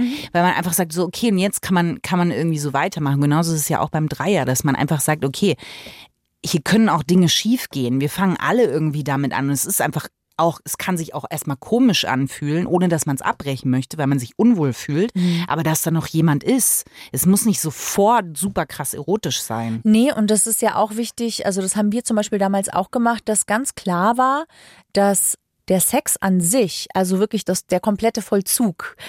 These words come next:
Speaker 1: dass der nur zwischen den beiden stattfindet.
Speaker 2: Ja, solche Regeln, klar, sowas
Speaker 1: Also,
Speaker 2: muss man vorher,
Speaker 1: ne, nur
Speaker 2: muss
Speaker 1: die
Speaker 2: man
Speaker 1: beiden
Speaker 2: besprechen.
Speaker 1: schlafen miteinander, nicht er mit mir.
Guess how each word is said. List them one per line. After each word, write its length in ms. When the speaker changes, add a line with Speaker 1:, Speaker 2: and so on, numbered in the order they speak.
Speaker 1:
dass 160
der 100
nur 240
zwischen 300
den 160
beiden 260
stattfindet. 800
Speaker 2:
Ja, 180
solche 320
Regeln, 160
klar, 260
sowas 200
Speaker 1:
Also, 140
Speaker 2:
muss 80
man 140
vorher, 420
Speaker 1:
ne, 80
nur 120
Speaker 2:
muss 100
Speaker 1:
die 80
Speaker 2:
man 80
Speaker 1:
beiden 160
Speaker 2:
besprechen. 140
Speaker 1:
schlafen 480
miteinander, 760
nicht 380
er 140
mit 200
mir. 380